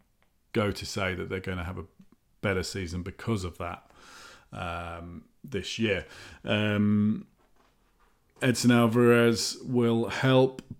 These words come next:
but I feel like West Ham need to make a few more signings, uh,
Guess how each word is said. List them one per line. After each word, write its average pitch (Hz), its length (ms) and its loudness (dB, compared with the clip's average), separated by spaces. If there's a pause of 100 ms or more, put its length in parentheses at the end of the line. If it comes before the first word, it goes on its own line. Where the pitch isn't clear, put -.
but 113 360 0
I 117 180 0
feel 113 280 0
like 107 400 -2
West - 320 -4
Ham 110 400 -4 (140)
need 107 400 -2
to 95 140 -10 (640)
make 117 260 0
a - 40 -16
few 131 220 0
more 127 160 4
signings, 113 800 0 (200)
uh, 98 380 -6